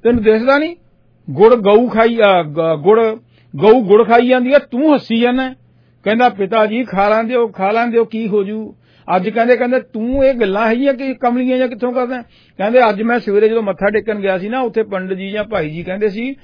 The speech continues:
ਵੀ ਦਾਨ ਦੇਣ ਨਾਲ ਘਟਦਾ ਨਹੀਂ, ਹਜ਼ਾਰ ਗੁਣਾ ਰੱਬ ਜ਼ਿਆਦਾ ਦਿੰਦਾ।" ਉਹ ਕਹਿੰਦਾ, "ਛੱਡ ਯਾਰ ਮੂਰਖਾ, ਮੈਨੂੰ ਦਸ ਸਾਲ ਹੋ ਗਏ ਜਾਂਦਿਆਂ ਨੂੰ, ਮੈਂ ਗੁਰਦੁਆਰੇ ਤੇ ਸੁਣ ਕੇ ਇੱਧਰੋਂ ਸੁਣਦਾ, ਇੱਧਰ ਕੱਢ ਦਿੰਦਾ, ਮੈਂ ਨਹੀਂ ਮੰਨਦਾ ਗੱਲ ਨੂੰ।" ਸੋ ਭਰੋਸਾ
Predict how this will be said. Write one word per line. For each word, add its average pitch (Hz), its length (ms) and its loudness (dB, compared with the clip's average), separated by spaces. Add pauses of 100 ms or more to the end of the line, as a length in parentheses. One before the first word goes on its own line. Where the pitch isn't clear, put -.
(220)
ਵੀ 190 120 -2
ਦਾਨ 170 420 -2
ਦੇਣ 202 180 0
ਨਾਲ 220 160 -2
ਘਟਦਾ 180 340 -4
ਨਹੀਂ, 233 140 -2
ਹਜ਼ਾਰ 175 440 2
ਗੁਣਾ 196 200 -2
ਰੱਬ 185 220 -2
ਜ਼ਿਆਦਾ 180 180 -4
ਦਿੰਦਾ।" 175 180 -8
ਉਹ 175 160 -12
ਕਹਿੰਦਾ, 214 240 -2
"ਛੱਡ 175 380 0
ਯਾਰ 170 340 -2
ਮੂਰਖਾ, 160 600 -8 (540)
ਮੈਨੂੰ 196 400 0
ਦਸ 185 280 4
ਸਾਲ 240 200 4
ਹੋ 240 120 6
ਗਏ 214 80 6
ਜਾਂਦਿਆਂ 202 340 -2
ਨੂੰ, 208 160 -10 (280)
ਮੈਂ 190 320 2
ਗੁਰਦੁਆਰੇ 208 440 4
ਤੇ 254 100 0
ਸੁਣ 202 260 -2
ਕੇ 202 100 0
ਇੱਧਰੋਂ 233 280 4
ਸੁਣਦਾ, 208 260 -4
ਇੱਧਰ 240 240 0
ਕੱਢ 214 220 -2
ਦਿੰਦਾ, 240 200 -2
ਮੈਂ 185 220 -2
ਨਹੀਂ 269 100 0
ਮੰਨਦਾ 262 320 -2
ਗੱਲ 247 180 -4
ਨੂੰ।" 233 220 -12 (560)
ਸੋ 254 200 2
ਭਰੋਸਾ 220 840 0